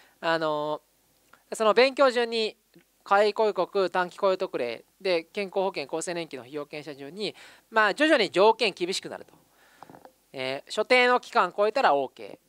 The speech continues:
ー。で、所定の期間超えて、かつ四ヶ月超えるとオーケー。で、途中から切り替わることはないっていうですね。まあ、そのように結論がばらけるので、その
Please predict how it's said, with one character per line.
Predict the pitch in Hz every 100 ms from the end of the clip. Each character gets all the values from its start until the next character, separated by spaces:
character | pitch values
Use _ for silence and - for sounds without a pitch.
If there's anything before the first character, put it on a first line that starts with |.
| _
ー。 |
で、 | 170
所 | 220
定 | 254
の | 262 254
期 |
間 | 233 202
超 | 220
え | 220
て、 | 214
か | 262
つ | - 247 185
四 | 196 220
ヶ | 233
月 | 196 -
超 |
え | 208
る | 226
と | 160
オ | 117
ー |
ケ | - 107 104 _ _ _ _ _ _ _
ー。 |
で、 | 240 240 - _ _ -
途 |
中 | - 190
か | 190
ら | 240
切 | -
り | 190
替 | 170
わ | 170
る | 139
こ | 170
と |
は | 202
な | 135
い | 117
っ |
て | _ 135
い |
う |
で | 165
す | 160
ね。 | 220 -
ま | 190
あ、 | 170
そ | 214
の | 220
よ | 220
う | 139
に | - _ _ _
結 | 175 180
論 | 180
が |
ば | 160
ら | 165
け | 165
る | 151
の | 123
で、 | 180 214
そ | 151
の | 196 185